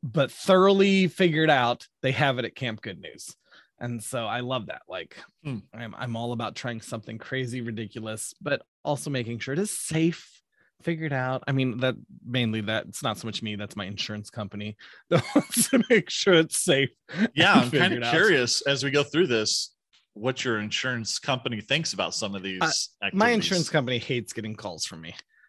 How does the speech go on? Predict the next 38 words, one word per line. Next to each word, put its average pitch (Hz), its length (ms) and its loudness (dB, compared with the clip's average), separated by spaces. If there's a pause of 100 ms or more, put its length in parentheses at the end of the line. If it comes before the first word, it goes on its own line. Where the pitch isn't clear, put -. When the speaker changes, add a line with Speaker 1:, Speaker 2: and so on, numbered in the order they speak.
(260)
Speaker 1:
Absolutely 131 600 -2
hates 107 340 -8
it. 101 220 -6
Every 135 220 -4
time 127 240 -2
they're 120 100 -4
like, 113 200 -6
"What? - 360 -2 (200)
What 135 380 -2
now? 110 320 0 (180)
What 123 200 2
are 143 100 4
you 165 60 2
Speaker 2:
<laughs> 135 760 2
What 110 400 -6
are 110 60 0
you 104 160 -4
planning? 87 560 -6
Speaker 1:
what 147 320 6
are 170 60 8
you 165 180 8
adding?" 110 460 2 (240)
Speaker 2:
So 196 180 2
do 160 80 2
you 190 100 10
have 311 100 12
to 359 60 12
Speaker 1:
Usually 269 220 8
Speaker 2:
tell 165 160 8
them 190 300 4 (120)
each 165 420 2
activity 139 520 0
Speaker 1:
Mm. 123 40 0
Speaker 2:
you 127 360 0 (380)
put 135 100 -2
Speaker 1:
We 117 60 2
do. 117 40 2
Speaker 2:
together? 117 300 0